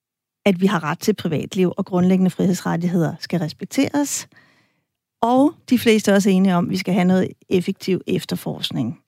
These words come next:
Så man kan sige, så langt, så godt. Så der, hvor vandene så skilles, det er i virkeligheden, hvor man sætter den streg i sandet.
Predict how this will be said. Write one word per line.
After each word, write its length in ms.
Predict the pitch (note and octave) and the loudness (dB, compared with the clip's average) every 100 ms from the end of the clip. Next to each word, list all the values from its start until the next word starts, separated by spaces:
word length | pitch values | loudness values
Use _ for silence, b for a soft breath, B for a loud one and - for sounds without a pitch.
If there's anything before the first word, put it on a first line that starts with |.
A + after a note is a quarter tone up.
| _ - | _ -8
Så 140 | - | -2
man 160 | F#3+ F3+ | 0 2
kan 100 | F#3+ | 0
sige, 220 | - G#3+ | 0 0
så 180 | G3+ D4 | 2 2
langt, 320 | C4+ G3 - | 2 0 -4
så 160 | - G#3 | -4 -4
godt. 360 | E3 - - - _ _ _ _ _ _ - | -4 -8 -12 -20 _ _ _ _ _ _ -2
Så 60 | |
der, 180 | G#3 C4+ | 0 2
hvor 120 | C#4 | 2
vandene 400 | A#3 G3+ A3 C4 | 2 4 4 4
så 140 | B3 A#3 | 2 -6
skilles, 600 | - G3 F#3+ G#3+ - - - | -6 -4 -2 -4 -8 -18 -4
det 140 | B3+ A3+ | 0 2
er 140 | G#3+ | 2
i 100 | A#3 | 2
virkeligheden, 720 | G3+ A3 A3+ A3+ A3 F#3+ F3+ - | 2 0 0 0 0 2 -2 -4
hvor 240 | F3+ G#3 G#3 | -4 -2 0
man 180 | F3+ | -2
sætter 340 | E3+ G3+ F3+ G3+ | -4 -4 -2 -2
den 160 | F#3 | -4
streg 360 | - - F3 F3+ - - | -10 -10 -6 -6 -6 -4
i 60 | |
sandet. 440 | F3 F3+ D#3 D#3+ | -2 0 0 -2